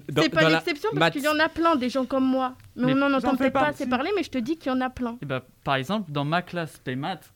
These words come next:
Speaker 3: qui est la même que toi pratiquement, je prends l'exemple, ceux qui ont les pires notes,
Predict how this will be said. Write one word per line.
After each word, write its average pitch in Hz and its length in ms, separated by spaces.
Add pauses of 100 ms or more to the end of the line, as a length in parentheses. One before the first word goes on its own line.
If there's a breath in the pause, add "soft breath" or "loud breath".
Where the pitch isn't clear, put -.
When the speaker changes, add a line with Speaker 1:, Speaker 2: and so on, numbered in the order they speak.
(100)
Speaker 3:
qui - 120
est 120 140
la 117 140
même 123 200
que 131 120
toi 180 240
pratiquement, 180 520 (540 soft breath)
je 151 180
prends 165 280
l'exemple, 165 420
ceux - 160
qui 160 160
ont 151 80
les 143 120
pires 165 260
notes, 185 220